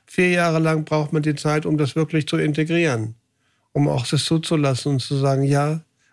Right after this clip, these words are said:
es ist schön, mit dir gelebt zu haben." Du hast es gut verarbeitet, wenn du dankbar bist für die Zeit, die du hattest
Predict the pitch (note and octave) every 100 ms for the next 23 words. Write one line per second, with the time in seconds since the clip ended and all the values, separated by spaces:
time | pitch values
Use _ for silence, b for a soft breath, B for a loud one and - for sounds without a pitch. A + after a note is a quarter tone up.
0 | - C3 C3 - D#3 D3+ D3 D3+ C#3+ D3
1 | D3+ D3+ - B2+ A2+ G#2+ A#2 B B B
2 | B B _ D3 F#3 - F3 - A3+ -
3 | G3 E3 D#3+ E3 E3 D#3+ C3+ C3+ C3 D#3+
4 | G#3 G3+ F3 E3 D3+ - C#3+ C#3 - C#3+
5 | C#3+ C3 B2+ A#2+ F3 G3+ G#3 - -